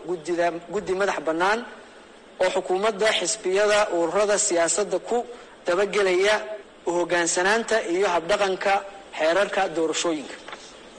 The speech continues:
Saxaafadda, ururada bulshada iyo dadweynaha. Komishanka Doorashooyinka Qaranku, isaga oo ku dadaalaya daahfurnaanta iyo ka qayb qaadashada arrimaha doorashooyinka, gaar ahaan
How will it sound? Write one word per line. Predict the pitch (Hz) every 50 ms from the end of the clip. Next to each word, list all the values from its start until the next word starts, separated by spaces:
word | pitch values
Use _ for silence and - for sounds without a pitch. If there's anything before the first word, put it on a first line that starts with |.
| - -
Saxaafadda, | - - - - 185 190 180 - 226 233 208 196 233 226 220 - -
ururada | 196 180 180 175 202 220 220 220
bulshada | 202 175 185 180 - 220 220 214 220 220 -
iyo | 196 202 196
dadweynaha. | 170 185 170 170 170 175 160 156 - - - - - - - - - - - -
Komishanka | 170 175 208 214 208 208 202 202
Doorashooyinka | 180 190 190 185 - 202 214 220 208 185 180
Qaranku, | 208 196 185 147 - - - - - - - - -
isaga | 147 - - 202 180 180
oo | 180 185 196 185
ku | - - 214
dadaalaya | 175 185 175 180 190 196 190 185 175 175 180
daahfurnaanta | 165 160 170 156 151 - - 170 160 165 170 190 202 202 196 - 196 202 - - - - - - - - - - - - -
iyo | 170 175 190
ka | 190 - 185
qayb | - 170 165 151 147
qaadashada | 160 160 160 160 165 - - 214 214 208 208 202 202 196 156
arrimaha | 156 156 165 170 185 196 190 190
doorashooyinka, | 175 160 160 156 156 - - 190 196 196 180 151 - - 135
gaar | - 165 170 170 170
ahaan | 170 170 170 185 202 226 226 226 233 233